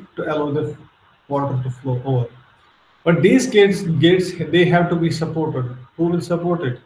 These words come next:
These piers will support it. Okay. For example, this dam has, okay, this is design flood. So that is one value.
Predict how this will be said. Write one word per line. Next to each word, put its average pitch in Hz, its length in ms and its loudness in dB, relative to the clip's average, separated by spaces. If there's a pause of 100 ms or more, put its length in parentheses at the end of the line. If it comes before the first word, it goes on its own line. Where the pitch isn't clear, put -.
(300)
These 156 220 -2
piers 151 420 -2
will 127 160 -6
support - 440 -16
it. - 960 -20
Okay. 147 240 -4 (2500)
For 175 140 4
example, 196 420 4
this 190 260 4
dam 180 300 0
has, 175 400 0
okay, 156 420 -2
this 139 220 -6
is 160 100 0
design 147 500 -2
flood. 156 360 -4
So 147 60 -10
that 180 180 4
is - 140 0
one 160 240 0
value. 143 440 -2